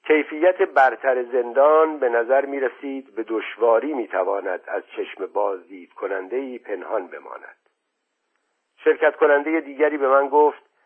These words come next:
«حتی اگر این زندان نمونهٔ نمایش عالی باشد، باز هم در اینجا هست. در واقع خیلی بهتر از کشور خود ماست.» افراد گروه اغلب به خاطر شجاعت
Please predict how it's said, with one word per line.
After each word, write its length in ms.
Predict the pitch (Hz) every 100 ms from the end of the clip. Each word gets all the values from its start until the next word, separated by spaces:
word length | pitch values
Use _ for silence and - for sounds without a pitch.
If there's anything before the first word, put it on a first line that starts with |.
| _ _ _ _
«حتی 320 | - 165 - 185
اگر 300 | 175 175 175
این 300 | 175 165 143
زندان 580 | 139 123 135 151 127 120
نمونهٔ 680 | 123 123 123 127 151 143
نمایش 840 | 117 117 117 113 107 110 151 143 117
عالی 680 | - 120 113 117 156 131 104
باشد، 560 | 92 87 117 120 120 107 -
باز 260 | 147 160
هم 280 | 147 131 113
در 140 | 110 101
اینجا 340 | 98 101 117
هست. 680 | 117 151 90 - _ _ -
در 160 | 117
واقع 480 | 113 117 120 151 165 - _ _
خیلی 420 | - 190 151 113
بهتر 420 | 98 87 - 92
از 120 | 90 _
کشور 440 | 101 - 95 92
خود 300 | 78 92 85
ماست.» 520 | - - - _ _ _ _ _ _ _ _ _ _ _ _ -
افراد 380 | - - 180 180
گروه 480 | 165 160 165 175 170
اغلب 420 | 139 139 156 156
به 60 | 139
خاطر 460 | - 131 120 160 151
شجاعت 720 | - 143 135 127 123 143